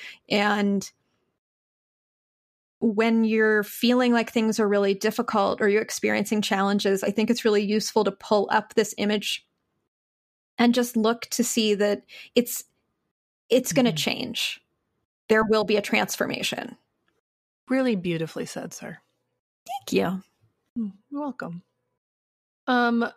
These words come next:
Speaker 2: now I know it's my time to list off our terms for the day. Um,
Speaker 1: It
Speaker 2: yes.
Speaker 1: is.
Speaker 2: So, and all these names I can pronounce. It's beautiful.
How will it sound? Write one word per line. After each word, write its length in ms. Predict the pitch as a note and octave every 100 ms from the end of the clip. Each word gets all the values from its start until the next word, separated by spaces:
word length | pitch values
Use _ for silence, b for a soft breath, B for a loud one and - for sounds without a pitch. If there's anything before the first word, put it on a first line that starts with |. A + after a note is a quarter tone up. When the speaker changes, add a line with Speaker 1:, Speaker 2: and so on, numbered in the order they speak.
| -
Speaker 2:
now 220 | A3 G#3+
I 60 | A3+
know 100 | A3
it's 120 | G#3+
my 220 | G#3 G3
time 560 | G#3 G3+ F#3+ F#3+ G3+ G3+
to 240 | - F#3+
list 360 | F3+ F#3+ F#3+ -
off 420 | F#3 F3+ G3+ G#3+
our 140 | - F3+
terms 520 | F3+ G3 F#3+ F#3+ F#3+
for 120 | -
the 80 | F#3+
day. 460 | F#3+ F3 F3 A#3+ B3 B B B B _ -
Um, 640 | G3+ G3 F#3+ F#3+ G3 A3+ A#3 _ _
Speaker 1:
It 140 | F3+ F#3+
Speaker 2:
yes. 300 | A3 F4 A4+
Speaker 1:
is. 240 | G4+ G#3
Speaker 2:
So, 1000 | - - - G#3+ G#3 G3+ G3+ G3+ G3+ G#3 - -
and 100 | G3
all 220 | G3+ A3+
these 200 | A#3+ A3+
names 200 | G#3 G#3+
I 60 | G3
can 160 | G3
pronounce. 540 | F#3 F3+ D3+ D#3+ - -
It's 100 | -
beautiful. 520 | - F3+ E3+ - -